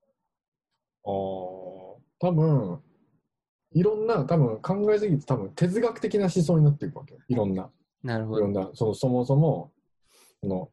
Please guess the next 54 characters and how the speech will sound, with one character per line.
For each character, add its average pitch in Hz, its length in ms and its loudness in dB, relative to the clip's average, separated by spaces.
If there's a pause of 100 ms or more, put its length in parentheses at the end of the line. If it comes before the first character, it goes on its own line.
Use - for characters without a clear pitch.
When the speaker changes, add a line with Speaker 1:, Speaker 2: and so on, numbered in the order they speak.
(240)
Speaker 1:
私 143 380 0
が 175 300 0 (800)
や 113 180 2
る 165 120 4
の 123 120 2
か、 95 180 -6
そ 123 120 0
れ 127 80 0
と 127 120 0
も 98 120 -4
彼 175 320 0
が 90 120 -2
出 110 140 -2
よ 117 160 2
う 120 40 -8
と 113 100 -2
し - 80 -10
て 110 80 2
る 92 60 -2
の 85 100 -10
か、 - 200 -20
み - 60 -14
た 92 100 -8
い 95 40 -12
な、 92 120 -12
そ-、 135 180 2
そ 170 140 2
の 160 140 4
次 139 180 2
元 131 120 2
ま 120 100 2
で - 180 -8
考 107 300 -4
え - 80 -4
る - 80 -14
わ - 40 -20 (120)
け。 - 160 -2
<laughs> - 20 -20 (440)
そ 107 140 0
う、 98 80 -8
だ 117 100 -2
か 107 60 -2
ら、 98 300 -6
っ - 100 -20
て 202 100 0
な 196 120 2
っ 202 40 -8
た 196 120 -2
時 160 160 4
に、 135 80 4
い 143 40 4
ろ 208 120 4
ん 208 120 2
な 185 260 0